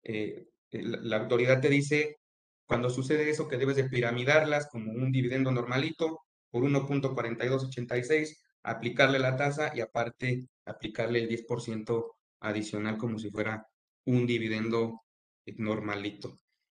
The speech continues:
Y, eh, el tema que les decía, el tema de los esquemas reportables, sí debemos de, de, de cuidarlo porque, eh, obviamente lo podemos informar, porque eso, obviamente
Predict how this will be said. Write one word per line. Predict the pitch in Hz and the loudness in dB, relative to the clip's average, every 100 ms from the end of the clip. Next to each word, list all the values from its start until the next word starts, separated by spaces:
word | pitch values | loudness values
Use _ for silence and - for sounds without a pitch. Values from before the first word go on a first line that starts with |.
| _ | _
Y, | 180 196 180 | 6 6 8
eh, | 120 113 113 120 | 6 6 6 4
el | 110 | 4
tema | 139 151 | 4 4
que | 143 | 4
les | 123 120 | 2 2
decía, | 123 160 139 | 0 -2 -4
el | |
tema | 131 131 127 | -2 -2 -2
de | 113 | -2
los | 104 | -8
esquemas | - - 123 131 | -6 -2 2 4
reportables, | 123 123 120 120 127 135 135 135 - _ _ | 2 0 -2 -2 -4 -2 -2 -4 -12 _ _
sí | - - | -6 4
debemos | 131 131 131 131 | 8 8 8 6
de, | 117 107 - | 4 2 -2
de, | 104 110 - | -2 -2 -2
de | 104 | -6
cuidarlo | 113 113 135 135 135 131 | -2 2 4 4 2 4
porque, | 135 135 135 139 143 139 _ _ _ - | 4 4 4 4 4 0 _ _ _ -4
eh, | 113 104 - 113 - - - | -2 0 -4 -6 -8 -8 0
obviamente | 151 160 170 185 | 4 6 6 4
lo | 120 | 4
podemos | 120 131 190 135 | 4 2 2 0
informar, | 123 120 131 - | -2 -2 -2 -4
porque | - 131 | -6 -2
eso, | 160 | 0
obviamente | 160 160 160 165 135 | 0 -4 -4 -2 -2